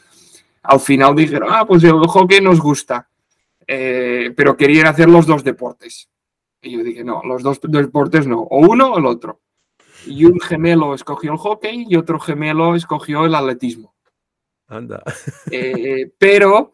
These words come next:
Speaker 1: pero, ahora, a día de hoy, ya los, lo-, los dos, eh, juegan a hockey.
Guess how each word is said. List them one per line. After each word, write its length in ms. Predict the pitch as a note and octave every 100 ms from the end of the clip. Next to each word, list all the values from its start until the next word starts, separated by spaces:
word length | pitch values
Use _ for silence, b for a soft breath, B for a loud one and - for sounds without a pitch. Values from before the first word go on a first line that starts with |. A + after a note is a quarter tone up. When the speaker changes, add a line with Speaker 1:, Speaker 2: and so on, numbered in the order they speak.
| -
Speaker 1:
pero, 520 | E3 E3 D#3+ G3+ - _ _ -
ahora, 560 | B2 B2 C3+ D3+ D#3+
a 40 | D#3+
día 240 | D#3 D3+
de 180 | D3+ D3
hoy, 680 | D#3 E3 F3 F3 - D3+ C#3
ya 240 | C3+ C#3
los, 840 | C#3 C#3 C3+ C3 C3 - - - _ _ _ _
lo-, 380 | C3 C3 B2+ -
los 340 | C3+ B2+ A#2
dos, 440 | C3 C3+ C3+ - -
eh, 120 | C3
juegan 360 | B2+ C3 A#2+ A#2
a 40 |
hockey. 400 | - G2+ - F#2+